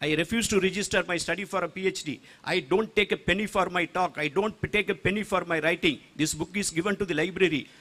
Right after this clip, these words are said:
I get nothing from it except my passion.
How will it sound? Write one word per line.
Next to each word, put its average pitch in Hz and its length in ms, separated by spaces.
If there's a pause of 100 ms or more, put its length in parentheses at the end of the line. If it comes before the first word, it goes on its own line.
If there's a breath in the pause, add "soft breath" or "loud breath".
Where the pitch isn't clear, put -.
(160 soft breath)
I 175 140
get 185 420
nothing 262 380
from 185 260
it 170 140 (340)
except 190 340
my 156 160
passion. 151 440